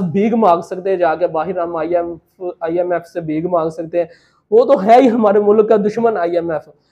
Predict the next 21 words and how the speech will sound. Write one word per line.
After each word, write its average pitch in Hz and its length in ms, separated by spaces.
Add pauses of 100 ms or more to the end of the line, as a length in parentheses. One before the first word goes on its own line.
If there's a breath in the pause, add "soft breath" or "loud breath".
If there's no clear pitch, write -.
(200)
उसने 247 240
क्या 381 200
करना 185 260
है? 202 60
उसने 247 240
तो 254 120
शर्त 262 280
ये 262 260
रखनी 254 320
है 254 100
कि 240 120
हमारे 208 420
गरीब 214 400
जो 233 180 (400)
अवाम 220 380
है 240 60
वो 220 140
वैसे 220 280
ख़त्म 214 280
हो 190 140
जाए। 160 160